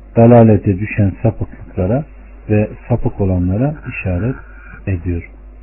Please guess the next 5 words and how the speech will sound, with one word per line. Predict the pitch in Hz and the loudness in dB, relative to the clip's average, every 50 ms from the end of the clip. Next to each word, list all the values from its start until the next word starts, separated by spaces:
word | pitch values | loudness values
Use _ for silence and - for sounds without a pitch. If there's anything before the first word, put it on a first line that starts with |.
| - - | -8 -2
Yüz | - 117 120 113 107 104 110 | 2 4 4 4 4 2 2
bir, | 135 156 165 - - - - - - - - - - - - - - - - - - - - - - - - - - - - - - - | 2 0 0 -2 -10 -20 -20 -20 -20 -20 -20 -20 -20 -20 -20 -20 -20 -20 -20 -20 -20 -20 -20 -20 -20 -20 -20 -20 -20 -20 -20 -20 -12 -4
gökleri | 113 113 139 165 175 170 - - 180 190 190 214 214 180 | 2 6 6 6 6 4 4 4 6 6 8 8 8 8
ve | 156 139 120 110 117 | 8 8 8 8 8
yeri | 131 143 131 117 104 90 | 8 8 8 8 6 4